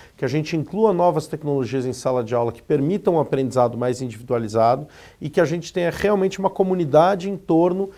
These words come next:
da aprendizagem, com mais tempo de aula, é, pras crianças, com professores focados nas escolas,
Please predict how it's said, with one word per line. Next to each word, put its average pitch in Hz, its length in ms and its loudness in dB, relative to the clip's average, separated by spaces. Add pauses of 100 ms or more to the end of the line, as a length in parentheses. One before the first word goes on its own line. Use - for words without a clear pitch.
(160)
da 156 140 4
aprendizagem, 147 720 2
com 120 140 -8
mais 135 420 0
tempo 190 300 -2
de 156 100 -4
aula, 160 480 0
é, 127 180 -2
pras 120 280 -6
crianças, 131 340 -4
com 131 140 -8
professores 127 640 -4
focados 160 640 2
nas 139 180 -6
escolas, 131 580 -2